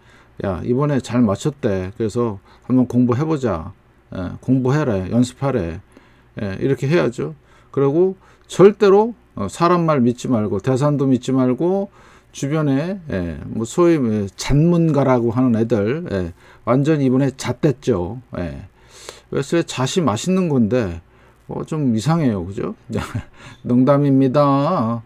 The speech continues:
네. 아무튼, 음, 여러분들, 어, 잘 판단하시고, 잘 하시고,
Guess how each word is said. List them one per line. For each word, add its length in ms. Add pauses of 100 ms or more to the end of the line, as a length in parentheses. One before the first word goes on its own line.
네. 220 (720)
아무튼, 720 (100)
음, 220
여러분들, 720
어, 220
잘 240
판단하시고, 1000
잘 200
하시고, 540